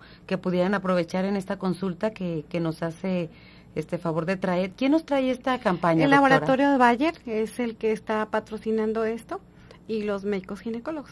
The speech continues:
Speaker 2: ahorita aquí en Guadalajara y en las ciudades en donde se encuentran.
Speaker 1: Ah, pues mire, bueno, Laboratorios Bayer, muchas
Speaker 2: El Colegio
Speaker 1: gracias.
Speaker 2: de Ginecología Obstetricia
Speaker 1: Y el
Speaker 2: del Estado de
Speaker 1: colegio,
Speaker 2: Jalisco.
Speaker 1: es-, recordarles que son médicos y
Speaker 2: Especiali-, médicos
Speaker 1: especialistas.
Speaker 2: ginecólogos.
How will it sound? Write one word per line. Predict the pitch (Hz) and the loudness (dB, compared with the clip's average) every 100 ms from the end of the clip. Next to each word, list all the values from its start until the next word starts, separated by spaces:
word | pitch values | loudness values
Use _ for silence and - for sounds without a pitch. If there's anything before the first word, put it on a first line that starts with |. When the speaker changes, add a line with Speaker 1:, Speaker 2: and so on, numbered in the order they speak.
| - | -6
Speaker 2:
ahorita | 196 196 208 220 - | -2 0 0 0 -2
aquí | 190 180 | -6 -8
en | 156 | -10
Guadalajara | - 220 247 302 285 254 | -8 -10 -10 -10 -10 -2
y | 226 | 0
en | |
las | 202 190 | 0 -2
ciudades | 202 190 208 | -2 -2 -4
en | 214 | -8
donde | 196 190 | -8 -10
se | 196 233 | -12 -12
encuentran. | 277 262 - - - | -10 -14 -18 -20 -10
Speaker 1:
Ah, | 180 233 | -6 -2
pues | 220 175 | 0 2
mire, | 175 214 | 0 -2
bueno, | 190 185 160 151 - | -2 -2 -4 -8 -6
Laboratorios | 170 165 165 165 165 165 | -2 0 0 -2 -2 -2
Bayer, | 175 185 208 214 | -2 0 0 2
muchas | 190 226 | 0 0
Speaker 2:
El | |
Colegio | 170 226 190 | 2 4 4
Speaker 1:
gracias. | 254 233 | 2 2
Speaker 2:
de | |
Ginecología | 233 208 202 190 190 - 208 | 2 0 -2 -6 -8 -8 -8
Obstetricia | 202 - 196 - 185 185 | -8 -12 -16 -14 -4 -2
Speaker 1:
Y | |
el | 180 | 0
Speaker 2:
del | 190 | 0
Estado | 180 208 | 2 2
de | 202 | 2
Speaker 1:
colegio, | 202 240 | 0 -2
Speaker 2:
Jalisco. | 285 339 - - - - - - | -2 -8 -18 -20 -20 -20 -20 -20
Speaker 1:
es-, | - - - - | -18 -18 -18 -10
recordarles | - 190 202 185 208 233 247 | -2 2 2 6 6 6 2
que | 220 | 0
son | 202 196 | 2 4
médicos | 196 208 226 233 285 302 - - - | 4 4 0 -2 -2 -2 -10 -18 -4
y | |
Speaker 2:
Especiali-, | 180 185 233 233 220 | -2 0 -2 -2 -2
médicos | 208 262 220 302 | 2 2 2 2
Speaker 1:
especialistas. | - 247 185 175 | 4 4 4 6
Speaker 2:
ginecólogos. | 214 196 - 180 | 4 4 0 -2